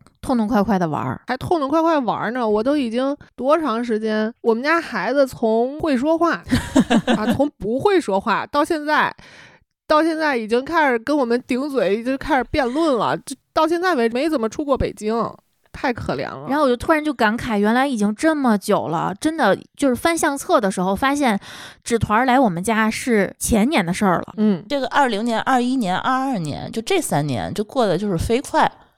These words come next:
Speaker 2: 被折叠了。
Speaker 3: 啊，我觉得我们的生活就是在原地踏步。
Speaker 2: 但好像又每天都特别忙。
Speaker 3: 特别的忙乱，然后就是为了，就是一些小事儿什么的来回折腾。但是其实我觉得我们生活并没有说特别特别大的一个质的飞跃。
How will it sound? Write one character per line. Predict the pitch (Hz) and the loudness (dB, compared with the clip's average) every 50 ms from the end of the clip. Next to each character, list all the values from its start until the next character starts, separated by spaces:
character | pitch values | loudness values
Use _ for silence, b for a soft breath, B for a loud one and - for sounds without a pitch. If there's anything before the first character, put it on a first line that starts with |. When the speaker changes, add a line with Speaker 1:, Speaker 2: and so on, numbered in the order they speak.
| b b b b b b b _ _ _ _ | b b b b b b b _ _ _ _
Speaker 2:
被 | - - 302 | -4 -2 -2
折 | - - 214 196 220 262 | -2 -2 -2 0 0 0
叠 | 254 240 175 95 | 0 -2 -4 -6
了。 | 101 - 226 233 - 196 - | -2 0 0 -2 -2 -4 -6
Speaker 3:
啊， | - 240 262 | -4 -4 -2
我 | - 196 | 0 0
觉 | 202 247 | 2 2
得 | 320 381 | 2 4
我 | 311 214 139 | 4 2 2
们 | 147 | 2
的 | 185 226 | 0 -2
生 | - - 349 349 302 | 0 0 -2 0 2
活 | 311 311 | 2 2
就 | 320 | 2
是 | 302 269 | 2 2
在 | 247 285 262 | 2 2 2
原 | 214 196 202 | 2 2 0
地 | 254 302 | 0 -2
踏 | 269 - - 269 | -4 -2 -4 -4
步。 | 262 - 349 359 - - - _ _ _ _ _ _ _ _ _ | 0 4 6 4 4 4 -2 _ _ _ _ _ _ _ _ _
Speaker 2:
但 | 330 359 | -4 -2
好 | 349 294 226 | 0 0 0
像 | 233 294 302 | 0 0 0
又 | 320 311 | 0 0
每 | 277 202 - | -2 -2 -4
天 | - 262 262 269 | -4 -6 -2 0
都 | 269 269 | 0 0
特 | 262 - 254 | 0 0 0
别 | 233 220 220 | 0 0 0
忙。 | 220 202 151 - - - - _ | 0 0 -2 -4 -6 -10 -12 _
Speaker 3:
特 | - - - 403 339 254 | -8 -4 0 2 2 2
别 | 208 175 185 | 2 2 2
的 | 208 220 202 | 2 2 2
忙 | 185 147 120 123 139 | 2 0 0 0 0
乱， | 151 156 135 92 85 | 0 0 0 0 -2
然 | 117 147 170 | -2 -2 0
后 | 190 233 220 | 0 0 0
就 | 214 233 | 0 -2
是 | 208 202 170 147 | -2 -2 -2 0
为 | 165 208 190 | 2 4 4
了， | 165 135 131 160 180 B B B B B B B B B _ - | 4 4 4 2 0 B B B B B B B B B _ -6
就 | 190 185 | -2 -2
是 | 190 | 0
一 | 196 | 0
些 | 190 214 208 | 0 0 0
小 | 208 - - - - | 0 0 -2 -2 0
事 | - 220 | 0 2
儿 | 202 175 160 | 2 4 2
什 | 175 143 | 2 0
么 | 92 113 131 | -2 -2 0
的 | 131 139 135 131 165 b b b b b b b b b | 2 2 2 2 0 b b b b b b b b b
来 | - 139 156 | -2 0 2
回 | 190 180 165 | 2 2 0
折 | - - 185 180 175 | 0 0 0 2 2
腾。 | 175 165 123 - - _ _ _ _ | 2 0 0 -2 -6 _ _ _ _
但 | - 240 233 | 2 4 4
是 | 233 226 | 4 2
其 | 233 - 277 277 | 0 -2 -2 -2
实 | - - 233 | 0 2 2
我 | 240 240 202 135 | 4 4 2 2
觉 | - 170 | 2 2
得 | 175 202 | 2 4
我 | 226 185 | 4 4
们 | 117 135 | 2 2
生 | 165 - 233 226 | 0 0 0 2
活 | 240 214 208 | 2 2 2
并 | - 262 240 | 4 2 2
没 | 202 175 | 2 0
有 | 196 170 | 0 0
说 | 151 170 190 | 2 2 0
特 | 185 - - - - 262 214 | 0 -2 -6 -2 0 0 2
别 | 147 127 - | 2 0 0
特 | - 190 175 | 0 -2 -2
别 | - 127 135 | -2 -2 -2
大 | - - 196 180 151 | -2 -4 -2 0 0
的 | 127 113 95 | 0 -2 -2
一 | 104 131 | -2 -2
个 | 160 165 | -2 -2
质 | 165 - 240 254 | -2 -2 -2 0
的 | 214 131 | 0 0
飞 | 135 - - - | 0 -2 -4 -4
跃。 | - - - | -4 -4 -4